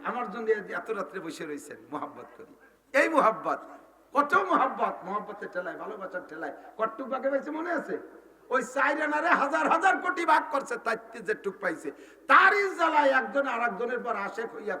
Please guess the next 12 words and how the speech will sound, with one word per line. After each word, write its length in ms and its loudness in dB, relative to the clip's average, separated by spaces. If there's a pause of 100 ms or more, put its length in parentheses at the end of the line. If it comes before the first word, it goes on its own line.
কচু 200 -10
গাছের 300 -10
সাথে 180 -10
গলায় 260 -6
দড়ি 140 -10
নিয়ে 180 -8
মরে, 220 -12 (920)
তার 280 8
একটা 280 2
লাফ 200 4
দিয়ে 260 2
পড়ে, 200 0